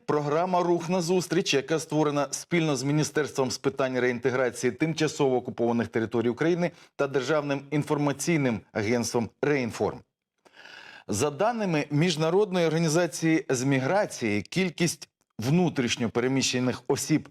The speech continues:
в Україні в результаті війни вже перевищила вісім мільйонів осіб. І більшості з них, звичайно, потрібна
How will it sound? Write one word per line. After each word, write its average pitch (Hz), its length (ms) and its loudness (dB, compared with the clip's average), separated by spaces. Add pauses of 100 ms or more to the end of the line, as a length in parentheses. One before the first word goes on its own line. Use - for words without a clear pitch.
(100)
в 110 140 -2
Україні 156 520 0
в 131 40 -2
результаті 135 580 0 (160)
війни 156 420 2 (240)
вже 120 260 2
перевищила 170 680 2 (100)
вісім 156 540 0
мільйонів 147 560 2
осіб. - 360 -2 (680)
І 170 280 2
більшості 156 880 0
з 117 160 0
них, 117 320 0
звичайно, 135 600 0
потрібна 131 600 -2